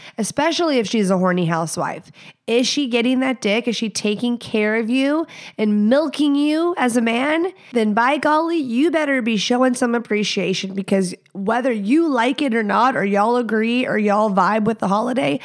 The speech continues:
if she has social media, if there's anything, she's gonna see it all around her. And you don't wanna be the guy who she, you have a baddie,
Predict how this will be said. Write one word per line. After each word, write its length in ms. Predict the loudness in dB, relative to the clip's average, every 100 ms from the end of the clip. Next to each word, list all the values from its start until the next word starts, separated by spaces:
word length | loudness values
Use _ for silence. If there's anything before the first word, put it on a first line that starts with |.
| -12 -18 -20 -16 -6
if 140 | -4
she 240 | -2 -2 0
has 420 | 2 2 2 0
social 360 | 0 0 0 -2
media, 360 | 0 0 0
if 100 | 0
there's 200 | 0 0
anything, 520 | -2 -2 0 0 -2
she's 200 | -2 -2
gonna 180 | -2 -4
see 500 | -4 -4 -2 -2 -2 -6 -16 -6
it 240 | -4 -4 -4
all 320 | 0 0 0
around 480 | -2 0 0 0 -2
her. 180 | -2 -2 -6 -10
And 180 | -4 -2
you 140 | 2 2
don't 140 | 2
wanna 180 | 0 0
be 140 | -2
the 100 | -2
guy 460 | 0 0 0 -2 -6 -16 -12
who 220 | -2 -2
she, 440 | -2 -4 -2 0 -2
you 200 | -2 0
have 140 | 0 0
a 40 |
baddie, 460 | 0 0 0 0